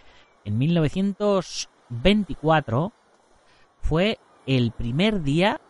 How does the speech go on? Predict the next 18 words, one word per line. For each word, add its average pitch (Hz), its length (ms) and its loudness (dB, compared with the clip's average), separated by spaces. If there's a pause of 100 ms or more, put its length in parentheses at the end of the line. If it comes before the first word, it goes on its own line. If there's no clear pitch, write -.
(260)
de 139 280 -2
servicio 175 760 0 (480)
de, 160 460 0 (120)
eh, 110 540 0
Telefónica, 127 680 -2 (560)
de 110 300 2
lo 110 100 0
que, 117 120 -4 (280)
eh, 110 420 2
anteriormente 123 760 0
se 160 100 -4
conocía 131 280 -2
como 147 180 -2
Compañía 120 460 0
Telefónica 151 540 -2
Nacional 156 540 0 (380)
de 123 140 2
España, 165 480 0